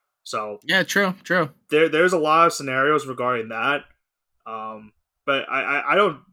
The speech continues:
Speaker 1: disagree. He does really scream like a Miami Heat pick now, that more that you mentioned it.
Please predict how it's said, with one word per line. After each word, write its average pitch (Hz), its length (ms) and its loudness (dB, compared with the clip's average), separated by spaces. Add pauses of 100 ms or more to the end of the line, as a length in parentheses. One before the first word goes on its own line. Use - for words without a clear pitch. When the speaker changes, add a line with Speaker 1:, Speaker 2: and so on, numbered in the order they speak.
(160)
Speaker 1:
disagree. 135 440 -6
He 143 60 -6
does 147 240 0
really 131 200 -6
scream 127 240 -8
like 117 100 -6
a 120 60 -8
Miami 120 320 -8
Heat 123 200 -10 (100)
pick 120 180 -10
now, 107 160 -4
that 113 300 -4
more 120 260 0
that 117 120 0
you 110 100 -4
mentioned 113 360 -8
it. 147 160 2